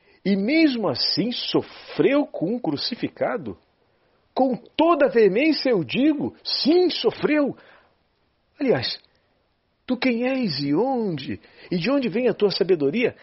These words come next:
para te admirares mais de Maria, que compadecida, do que do filho de Maria a padecer? Ele pôde morrer no corpo. Não podia ela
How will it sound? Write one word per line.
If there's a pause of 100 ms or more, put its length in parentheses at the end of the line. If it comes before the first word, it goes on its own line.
(200)
para
te
admirares (420)
mais
de
Maria, (380)
que
compadecida, (500)
do
que
do
filho
de
Maria (380)
a
padecer? (1160)
Ele
pôde
morrer
no
corpo. (680)
Não
podia
ela